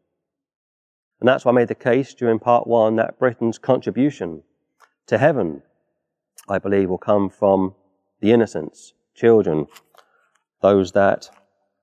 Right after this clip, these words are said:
were perhaps retarded, those that were pre the age of accountability, that died maybe through abortion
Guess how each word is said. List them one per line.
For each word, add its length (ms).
were 220
perhaps 380
retarded, 720
those 300
that 280
were 280
pre 240
the 160
age 380
of 60
accountability, 1040
that 200
died 380
maybe 220
through 160
abortion 760